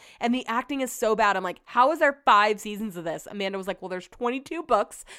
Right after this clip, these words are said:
so they've got lots of room for storyline." I'm like, "That just blows my mind." It's, like, the worst acting. If you wanna know what I'm talking about, I feel like season one, episode four is a prime example. If you wanna have a laugh, just go watch it because it's nuts.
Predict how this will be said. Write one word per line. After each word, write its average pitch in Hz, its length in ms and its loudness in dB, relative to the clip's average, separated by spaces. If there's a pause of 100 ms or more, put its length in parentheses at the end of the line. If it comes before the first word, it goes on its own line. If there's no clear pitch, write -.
so - 120 -6
they've 220 140 2
got 202 260 4
lots 202 340 6
of 254 120 -4
room 277 180 -2
for 320 140 -6
storyline." 196 640 -2
I'm 180 60 -8
like, 175 200 -12
"That 180 200 2
just 226 200 -14
blows 175 240 -4
my 170 140 -6
mind." 165 320 -6 (320)
It's, 262 160 0
like, 359 140 2 (320)
the 269 280 2
worst 247 340 4
acting. 175 540 -2 (320)
If 233 180 4
you 269 540 -4
wanna 269 260 0
know 226 80 0
what 226 100 -2
I'm 220 100 -4
talking 190 240 -6
about, 170 140 -4
I 175 60 -4
feel 185 160 -4
like 180 140 -6 (100)
season 254 360 -4
one, 247 180 2
episode 208 420 -2
four 185 180 -2
is 170 80 -6
a 170 60 -8
prime 185 320 0
example. 165 560 -8
If - 100 -20
you 190 60 -8
wanna 214 180 -2
have 240 140 0
a 240 60 0
laugh, 185 360 4 (120)
just 185 240 -10
go 185 120 -2
watch 165 320 -6
it 139 140 -8
because 165 360 -6
it's - 220 -12
nuts. 113 440 -12